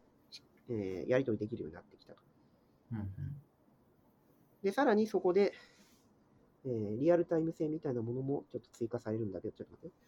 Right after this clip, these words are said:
Speaker 1: あ、そうね。先にじゃあ、いっか、そこ行っちゃって。あ、いや、先にちょっと言うことがあるな。で、実はこの時代ね、えっと、えー、ドメイン特化のエスエヌエスっていうのも、いう、すごい大事なものもできてきてる。それは何かっていうと、出会い系マッチング、例えば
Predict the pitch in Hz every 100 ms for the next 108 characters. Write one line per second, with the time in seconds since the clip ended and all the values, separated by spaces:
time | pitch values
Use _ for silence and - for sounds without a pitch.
0 | - - - _ - 107 104 73 - 139
1 | 190 185 175 160 90 - - _ _ _
2 | _ _ _ _ _ - - 110 - 80
3 | - - _ _ _ _ _ _ _ _
4 | - 110 107 - 156 165 175 175 101 107
5 | 101 76 - _ _ _ - _ 156 139
6 | 196 339 - 226 226 226 214 160 - -
7 | 117 - _ _ _ _ _ _ _ _
8 | _ _ _ - 98 92 85 90 143 240
9 | 285 277 311 - 107 113 135 123 131 -
10 | - 135 117 117 113 - _ - 147 156
11 | - - - 175 123 107 127 127 127 123
12 | 101 101 - - - - _ _ 175 180
13 | 202 117 104 92 98 135 208 254 254 247
14 | 254 - 131 87 - 196 95